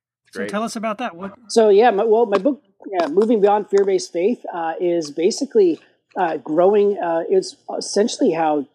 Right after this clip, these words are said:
Speaker 3: deconstructing without reconstructing, uh, almost just destroyed me. Um, I had spent so many years deconstructing that I was left empty inside.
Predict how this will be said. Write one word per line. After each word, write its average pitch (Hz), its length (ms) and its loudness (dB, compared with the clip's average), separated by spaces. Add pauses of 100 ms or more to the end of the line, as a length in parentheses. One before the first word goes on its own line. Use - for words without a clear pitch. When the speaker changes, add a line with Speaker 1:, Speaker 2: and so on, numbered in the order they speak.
(500)
Speaker 3:
deconstructing 202 800 0
without 143 440 -2
reconstructing, 196 960 0
uh, 165 320 -2
almost 160 540 0
just - 220 -10
destroyed 139 560 -4
me. 127 280 -12
Um, 143 220 -6
I 165 140 4
had 175 140 2
spent 151 260 -4
so 170 220 0
many 170 160 4
years 151 320 -2
deconstructing 151 840 -2
that 143 140 -4
I 139 100 -4
was 131 180 -6
left 127 260 -8
empty 120 260 -10
inside. 117 460 -10